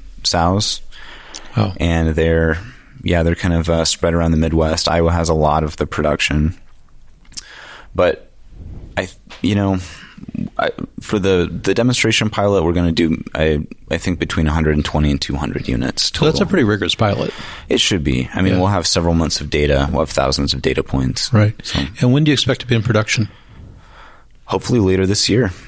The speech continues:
Speaker 1: Um, so we're gonna take what we learned from the demonstration pilot, and we're going to make a, a production run and call that our beta. And then,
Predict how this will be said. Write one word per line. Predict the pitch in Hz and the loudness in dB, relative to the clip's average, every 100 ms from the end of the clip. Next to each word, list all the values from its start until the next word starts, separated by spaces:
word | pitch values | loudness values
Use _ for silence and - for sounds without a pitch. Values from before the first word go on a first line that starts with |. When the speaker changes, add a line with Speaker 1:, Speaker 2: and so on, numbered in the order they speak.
| - | -6
Speaker 1:
Um, | - 76 78 76 - | 0 2 2 0 0
so | - 80 82 82 80 | 0 2 4 4 2
we're | 69 82 | 2 0
gonna | 85 | 0
take | 82 95 90 | 0 -2 -2
what | 73 | 0
we | 78 | 2
learned | 87 90 95 | 2 2 0
from | - 90 | 0 2
the | 78 78 - - | 2 0 -4 -4
demonstration | 90 90 - 95 - 104 | 0 2 2 0 2 0
pilot, | - 101 120 123 | 2 2 2 2
and | - 80 | 0 2
we're | |
going | 80 82 82 | 2 2 0
to | - | 2
make | 82 82 | 0 0
a, | - - - | -4 -6 -4
a | 69 | -4
production | - 78 82 - 90 | 0 -2 0 2 2
run | 87 87 107 117 - - - | 2 2 2 0 -8 -20 -10
and | - 80 80 80 78 76 - | -2 0 2 2 2 0 -4
call | - - 82 | -6 -2 0
that | 80 | 2
our | 78 | 2
beta. | 73 71 92 127 - - - | 2 2 2 0 -6 -18 -6
And | - 78 | 0 2
then, | 76 73 73 | 2 2 0